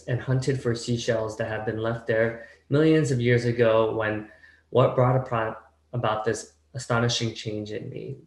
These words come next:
Mojave Desert hasn't changed, the Indians haven't changed, but I had. Uh, this was a story about a woman who, um, was dreading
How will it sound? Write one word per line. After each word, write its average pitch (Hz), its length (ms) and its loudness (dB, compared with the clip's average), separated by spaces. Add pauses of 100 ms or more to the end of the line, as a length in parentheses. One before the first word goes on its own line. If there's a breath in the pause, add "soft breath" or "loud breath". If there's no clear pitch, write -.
Mojave 127 680 2
Desert 117 380 2
hasn't 104 340 -8
changed, 107 340 -10
the 123 100 -8
Indians 123 360 2
haven't 104 260 -8
changed, 104 400 -12
but 110 140 -10
I 104 160 -6
had. 120 480 -12 (920 loud breath)
Uh, 135 120 6
this 160 220 6
was 175 180 2
a 175 60 0
story 123 440 6
about 113 500 2
a 117 60 2
woman 113 540 0
who, 107 640 -2 (600 soft breath)
um, 110 460 2
was 120 320 2
dreading 117 960 4